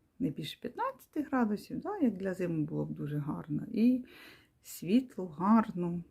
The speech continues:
прос-, таку простору теплицю, в якій би рослини дуже себе гарно, комфортно почували,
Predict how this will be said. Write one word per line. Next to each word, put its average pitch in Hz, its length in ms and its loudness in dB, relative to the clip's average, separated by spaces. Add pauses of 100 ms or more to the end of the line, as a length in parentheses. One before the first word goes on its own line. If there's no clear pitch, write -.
(200)
прос-, - 360 -10 (120)
таку - 300 -18
простору 151 800 -8
теплицю, 240 1040 0 (1080)
в - 40 -4
якій 180 340 -6
би 156 300 -2
рослини 180 540 0
дуже 160 380 -4
себе 147 380 -8
гарно, 147 360 -4
комфортно - 520 -10
почували, 151 640 -16